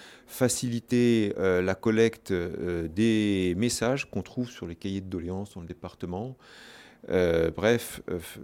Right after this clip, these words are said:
faciliter la remontée d'informations, euh, l'organisation un petit peu des, des propositions, euh, des sujets de contestation. C'est, c'est le, c'est le rôle, en un mot, du référent départemental pour le grand débat national.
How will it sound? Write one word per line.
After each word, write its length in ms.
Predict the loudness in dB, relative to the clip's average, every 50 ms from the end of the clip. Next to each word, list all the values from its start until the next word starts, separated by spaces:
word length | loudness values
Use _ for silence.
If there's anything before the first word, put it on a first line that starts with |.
| -16
faciliter 520 | -12 -8 -8 -8 -6 -6 -8 -6 -4 -4 -2
la 120 | -2 -2
remontée 480 | -2 -2 -2 -2 -2 -4 -4 -4 -6 -4
d'informations, 880 | -4 -6 -10 -10 -10 -8 -8 -8 -8 -8 -6 -6 -4 -4 -4 -6 -8 -10 -12 -18 -20 -20 -20 -20 -18 _ -10
euh, 80 | -6 -4
l'organisation 960 | 0 2 2 0 0 0 -2 -2 0 0 -2 0 0 0 0 -2 -2 -4 -4
un 40 | -4
petit 200 | -6 -10 -14 -10
peu 240 | -6 -4 -2 -2
des, 320 | -2 -4 -6 -6 -8 -10 -10
des 140 | -10 -10 -10
propositions, 1080 | -10 -10 -12 -10 -8 -8 -8 -6 -6 -8 -8 -4 -4 -4 -4 -4 -6 -6 -8 -8 -8
euh, 220 | -8 -8 -8 -8 -10
des 100 | -10 -12
sujets 400 | -12 -12 -12 -10 -8 -8 -8 -8
de 100 | -8 -10
contestation. 800 | -12 -14 -16 -14 -14 -14 -14 -12 -12 -12 -10 -8 -8 -8 -8
C'est, 240 | -6 -6 -6 -6 -6
c'est 400 | -6 -6 -8 -8 -10 -8 -8 -6
le, 160 | -6 -6 -6
c'est 160 | -8 -6 -2
le 80 | 0 0
rôle, 280 | 2 2 2 2 0 0
en 120 | 0 0
un 100 | 0 2
mot, 300 | 2 2 0 0 -2 -6 -12 -20 -20 -20 -20 -20 _ -12
du 120 | -8 -6
référent 640 | -4 -4 -6 -6 -4 -4 -4 -2 -2 -2 -2 -2 -2
départemental 840 | -2 -4 -4 -6 -8 -12 -10 -8 -8 -8 -8 -8 -6 -6 -6 -6 -8
pour 240 | _ -10 -8 -8
le 80 | -8 -8
grand 140 | -10 -10 -10
débat 220 | -10 -8 -8 -8
national. 380 | -6 -8 -8 -10 -10 -10 -12